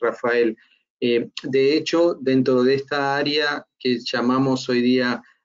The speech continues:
mapeo y valoración de servicios ecosistémicos,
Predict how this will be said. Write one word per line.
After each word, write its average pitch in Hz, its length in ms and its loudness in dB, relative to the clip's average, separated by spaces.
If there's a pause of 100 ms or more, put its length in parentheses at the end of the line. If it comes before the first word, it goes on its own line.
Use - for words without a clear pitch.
(140)
mapeo 123 480 0
y 131 40 4
valoración 120 640 2
de 127 100 2
servicios 123 560 -4
ecosistémicos, 127 1000 0